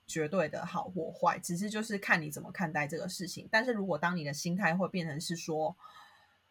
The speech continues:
，“呃，我拿了这杯饮料，然后我去喝，喝遍了各种不同的口味。”然后可能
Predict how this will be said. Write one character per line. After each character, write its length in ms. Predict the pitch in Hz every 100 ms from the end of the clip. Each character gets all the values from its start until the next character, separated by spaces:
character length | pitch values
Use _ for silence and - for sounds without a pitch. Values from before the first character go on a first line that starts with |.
| _
，“呃， 180 | - 175
我 140 | 147 175
拿 160 | 175
了 100 | 185
这 140 | 196 214
杯 200 | 196 160
饮 120 | 143
料， 240 | 156 147
然 140 | 135 156
后 180 | 175
我 400 | 165 - - - -
去 480 | - 202 175 156 - _ _ _
喝， 400 | - 233 233 175
喝 300 | - 285 226
遍 240 | 233 247 160
了 80 |
各 180 | 170 233
种 180 | 185 -
不 120 | 180
同 140 | 170 -
的 60 |
口 180 | - 269
味。” 200 | - - - _ _
然 120 | - 185
后 120 | 214
可 140 | 190
能 160 | 151